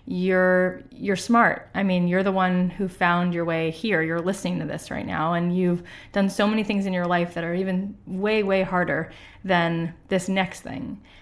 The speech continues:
But I think that the reason we don't start is because we decide that we're not good enough. We decide that it would be way too uncomfortable. Who are we? We compare ourselves to other people. When really, if we just begin, we're gonna realize that what's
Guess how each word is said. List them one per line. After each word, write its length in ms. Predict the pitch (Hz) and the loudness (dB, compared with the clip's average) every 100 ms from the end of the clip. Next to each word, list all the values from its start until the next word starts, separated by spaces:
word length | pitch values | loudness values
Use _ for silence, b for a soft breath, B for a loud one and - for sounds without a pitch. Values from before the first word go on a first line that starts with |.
| B B - | B B -8
But 260 | 185 208 | 2 4
I 100 | 202 | 4
think 320 | 190 233 233 | 4 4 4
that 120 | 220 196 | 2 -2
the 120 | 190 | 0
reason 360 | 202 240 233 | 2 4 4
we 60 | 202 | 0
don't 220 | 185 175 | 0 -4
start 340 | - 170 170 - | -4 0 0 0
is 160 | 180 | -2
because 260 | 180 185 170 | -4 -2 -2
we 200 | 175 202 | 0 2
decide 520 | 180 180 - - 180 - | 0 -2 -8 -6 -10 -6
that 120 | 175 | -4
we're 120 | 170 165 | -2 -2
not 180 | 160 | -2
good 120 | 170 160 | -2 -2
enough. 300 | 151 147 170 | -2 -4 -4
We 120 | 165 | -4
decide 420 | 170 170 160 165 | -4 -4 -4 -2
that 160 | 160 160 | -2 -2
it 80 | |
would 100 | 165 | -4
be 140 | 165 160 | -4 -2
way 200 | 170 185 | 0 -2
too 200 | - 170 | -2 -4
uncomfortable. 600 | 160 160 165 175 156 156 | -4 -6 -6 -6 -4 -4
Who 160 | 170 202 | 0 2
are 180 | 180 | 2
we? 160 | 170 165 | 2 -2
We 80 | 160 | -2
compare 320 | 165 - 165 | -6 -6 -4
ourselves 380 | 165 165 165 165 | -4 -4 -8 -8
to 100 | - | -6
other 160 | 160 | -6
people. 480 | 160 170 170 151 160 B B B B | -4 -6 -4 -6 -8 B B B B
When 180 | 190 185 | 2 6
really, 580 | 240 262 185 175 190 - - - - - - - | 8 8 6 4 2 -2 -14 -20 -20 -20 -6 -2
if 160 | 185 | 0
we 80 | 208 | 2
just 200 | 220 220 | 2 0
begin, 600 | 202 175 302 190 170 208 - B B B | -2 0 2 2 0 -4 -6 B B B
we're 200 | - 185 | -4 0
gonna 200 | 185 180 | 0 0
realize 400 | 180 185 175 175 | 2 4 4 2
that 460 | 175 165 165 - - - - - - | 2 2 0 -4 -18 -20 -20 -20 -16
what's 480 | 190 190 185 - | -2 0 0 -2